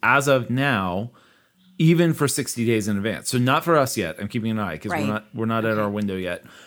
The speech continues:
Speaker 1: But then other places that take advanced dining reservations, like River Belle Terrace, things like that, um, Carthay Circle, Alfresca Dining,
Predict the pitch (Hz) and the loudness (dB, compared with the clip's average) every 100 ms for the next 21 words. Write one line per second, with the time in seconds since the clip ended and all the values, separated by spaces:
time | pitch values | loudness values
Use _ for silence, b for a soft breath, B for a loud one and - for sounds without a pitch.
0 | B _ 135 135 135 143 131 - - 143 | B _ 0 0 0 0 0 -4 0 4
1 | 160 143 151 143 117 107 110 - 117 98 | 2 0 2 4 4 0 -2 -6 -4 -4
2 | 110 98 110 107 95 113 101 85 - 110 | -4 -6 -6 -6 -6 -6 -6 -8 -8 -6
3 | 101 95 98 92 87 82 87 82 98 92 | -6 -6 -6 -6 -6 -8 -8 -8 -6 -6
4 | 92 85 95 92 87 87 - 165 147 135 | -6 -6 -8 -6 -8 -8 -2 2 4 2
5 | - - 104 101 92 131 139 127 - B | 0 -6 -6 -4 -4 -4 -4 -4 -8 B
6 | B _ 113 104 98 - 123 101 98 123 | B _ -4 -4 -6 -8 -8 -6 -4 -4
7 | 110 110 107 101 101 - - 98 95 - | -2 0 0 -2 -6 -12 -8 -8 -8 -6
8 | 113 - 110 98 92 87 - 120 107 104 | -6 -4 -4 -2 -4 -8 -14 -6 -4 -2
9 | 101 98 98 | -4 -4 -8